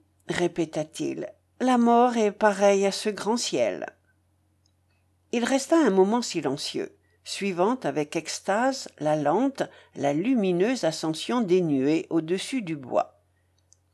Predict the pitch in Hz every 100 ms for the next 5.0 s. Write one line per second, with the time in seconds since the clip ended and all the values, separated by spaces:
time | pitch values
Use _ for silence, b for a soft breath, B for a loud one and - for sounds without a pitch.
0 | _ - 190 190 175 214 208 165 147 185
1 | 220 - 180 160 196 254 226 - 208 170
2 | 156 - 208 - 170 - 156 185 196 131
3 | 131 123 - _ _ _ _ - 185 180
4 | 170 165 160 139 175 202 175 165 175 220